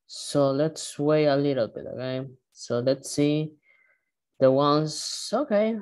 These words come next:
So everybody is almost here. So let's see, guys, let's start. So Daniel, Daniel, can you tell me what are your abilities? Tell me.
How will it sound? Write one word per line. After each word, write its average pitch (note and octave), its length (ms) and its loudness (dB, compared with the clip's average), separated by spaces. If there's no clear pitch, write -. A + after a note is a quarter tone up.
So C3+ 600 0
everybody D#3+ 540 2
is D#3 280 -2
almost D#3 440 0
here. F#3 260 2
So D3+ 480 -2
let's B3+ 300 -4
see, G#3 160 2
guys, C#3 420 0
let's G3 380 -6
start. D#3+ 460 0
So D#3+ 240 2
Daniel, F3+ 560 2
Daniel, F3+ 480 0
can F#3+ 160 -4
you A3 100 -2
tell A3 300 0
me G3 260 -2
what F3+ 320 -2
are F#3 100 6
your F3 380 -2
abilities? D3 1000 -6
Tell F3 220 0
me. A#2+ 260 -4